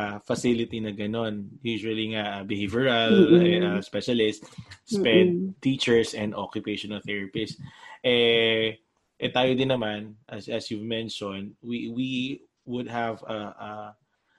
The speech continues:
Speaker 1: a good contribution to the gross motor, uh, function of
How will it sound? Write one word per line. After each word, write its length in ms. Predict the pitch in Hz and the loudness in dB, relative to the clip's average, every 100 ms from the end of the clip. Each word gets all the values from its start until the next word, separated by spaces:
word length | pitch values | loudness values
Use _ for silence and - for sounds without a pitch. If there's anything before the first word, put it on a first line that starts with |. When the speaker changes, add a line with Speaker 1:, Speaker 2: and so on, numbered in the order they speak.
| _ - - - | _ -20 -14 -10
Speaker 1:
a 20 | |
good 220 | 117 127 127 | -4 -4 -4
contribution 640 | 117 120 110 113 - 104 104 | -4 -4 -4 -4 -6 -8 -4
to 240 | 151 147 | -2 0
the 400 | 127 117 110 104 | 0 -2 -4 -6
gross 320 | 101 110 107 - | -6 -6 -6 -10
motor, 560 | 104 - 104 101 104 104 _ _ _ - | -10 -10 -8 -8 -8 -12 _ _ _ -4
uh, 160 | 107 104 | -2 0
function 600 | 113 107 - 104 101 104 | -2 -4 -4 -6 -6 -6
of 320 | 107 101 | -4 -4